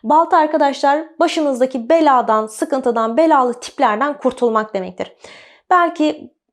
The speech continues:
haciz var, borç var, o var, insan var. Bu tarz belalı insan, belalı durumlardan, "Ay ne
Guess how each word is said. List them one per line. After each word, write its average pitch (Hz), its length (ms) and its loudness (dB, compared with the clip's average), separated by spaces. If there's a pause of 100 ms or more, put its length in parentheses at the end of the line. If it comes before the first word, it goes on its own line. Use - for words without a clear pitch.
(100)
haciz 294 460 -2
var, 302 300 2
borç 269 320 0
var, 285 240 0
o 285 160 2
var, 294 280 2
insan 294 560 -4
var. 302 300 -2
Bu 359 100 -2
tarz 294 360 -4
belalı 294 420 2
insan, 262 600 -4
belalı 277 440 2
durumlardan, 226 720 -4 (300)
"Ay 269 400 -2
ne 320 320 0